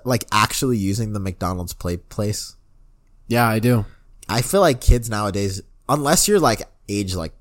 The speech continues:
Speaker 1: four or five, they don't use that shit. I remember low-key going to that shit at, like, age, like, eight, like, nine.
Speaker 2: I
Speaker 1: I
Speaker 2: was
Speaker 1: feel
Speaker 2: a
Speaker 1: like
Speaker 2: big kid still in there, bro.
Speaker 1: Yeah,
Speaker 2: I
Speaker 1: bro.
Speaker 2: was
Speaker 1: I
Speaker 2: still
Speaker 1: was
Speaker 2: big.
Speaker 1: a big kid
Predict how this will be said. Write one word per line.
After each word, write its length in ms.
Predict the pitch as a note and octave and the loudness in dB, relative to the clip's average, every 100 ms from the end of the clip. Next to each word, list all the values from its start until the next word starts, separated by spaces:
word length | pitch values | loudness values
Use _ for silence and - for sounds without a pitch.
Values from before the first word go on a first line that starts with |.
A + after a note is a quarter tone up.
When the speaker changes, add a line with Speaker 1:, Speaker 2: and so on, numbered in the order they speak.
| - | -20
Speaker 1:
four 380 | - F#2+ F2 F#2+ | -10 -6 -2 -4
or 60 | |
five, 540 | - D#2 D#2+ F#2+ A2+ - - - - - | -4 -6 -4 -4 -8 -16 -20 -20 -20 -12
they 120 | G2 B2+ | -2 -2
don't 180 | A#2 | 0
use 200 | F2+ E2 C2 | -4 -6 -8
that 160 | A#1+ | -12
shit. 240 | - - - _ _ _ - - | -14 -14 -18 _ _ _ -20 -8
I 80 | - | 0
remember 300 | G#3+ A3+ D3 | 2 2 2
low-key 300 | B2+ C3+ - | 4 2 2
going 200 | A#2 B2 | 0 0
to 60 | B2+ | 0
that 180 | A#2 A2 | -2 -2
shit 220 | C3+ A2+ | -2 -2
at, 60 | F2+ | -2
like, 140 | F2 | -2
age, 220 | F#2+ F#2 | -2 -4
like, 140 | D#2+ C2+ | -6 -4
eight, 260 | G2+ - - - - - | -4 -6 -12 -20 -20 -16
like, 220 | E2 D#2 | -12 -10
nine. 360 | E2 F#2 D#2 - _ _ - - - - _ - - - | -6 -4 -6 -12 _ _ -20 -20 -20 -20 _ -20 -20 -8
Speaker 2:
I 60 | - | -2
Speaker 1:
I 40 | |
Speaker 2:
was 120 | C#3 | 4
Speaker 1:
feel 0 | |
Speaker 2:
a 80 | F3+ | 4
Speaker 1:
like 40 | E3 | 6
Speaker 2:
big 180 | D#3 | 2
kid 260 | - D3 C#3 | 2 -2 0
still 240 | - A#2+ | -2 -2
in 100 | A#2 | -2
there, 160 | A2+ G2+ | -4 -6
bro. 140 | G2+ | -2
Speaker 1:
Yeah, 180 | - A3 | 0 2
Speaker 2:
I 20 | |
Speaker 1:
bro. 120 | F#2+ F2+ | 2 2
Speaker 2:
was 80 | F#2 | 4
Speaker 1:
I 40 | |
Speaker 2:
still 100 | E3+ | 4
Speaker 1:
was 160 | - A#2 | 2 0
Speaker 2:
big. 200 | G#2+ G2 | -2 -4
Speaker 1:
a 60 | |
big 320 | G2 G2+ B2 G2+ | -4 -2 -2 2
kid 360 | B2+ B2+ E2+ | 2 2 -2